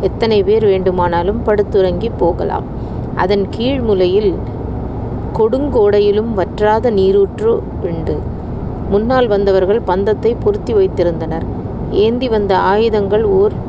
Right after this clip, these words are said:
ஓரத்தில் சாய்த்து வைக்கப்பட்டிருந்தன. வேட்டூர் பழையனை பார்த்ததும் எல்லோருக்கும் பெரும் மகிழ்ச்சி. ஆசையோடு பே-, வந்து பேசினர். வயோதிகத்திலும் தளர்ந்துவிடாத பழையனை பற்றி பேச எவ்வளவோ இருக்கின்றன.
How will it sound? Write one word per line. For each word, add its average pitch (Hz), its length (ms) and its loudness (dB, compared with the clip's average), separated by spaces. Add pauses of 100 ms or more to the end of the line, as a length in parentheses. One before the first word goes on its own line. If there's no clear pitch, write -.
(120)
ஓரத்தில் 220 480 2
சாய்த்து 208 480 2
வைக்கப்பட்டிருந்தன. 170 840 -2 (600)
வேட்டூர் 208 440 2
பழையனை 196 540 2
பார்த்ததும் 202 500 0
எல்லோருக்கும் 202 640 0
பெரும் 196 260 0
மகிழ்ச்சி. 180 520 -2 (420)
ஆசையோடு 226 580 2
பே-, 208 260 0
வந்து 202 300 0
பேசினர். 170 520 -2 (460)
வயோதிகத்திலும் 226 840 2
தளர்ந்துவிடாத 214 800 2
பழையனை 202 460 4
பற்றி 196 280 -2
பேச 196 380 2
எவ்வளவோ 196 500 4
இருக்கின்றன. 160 540 -2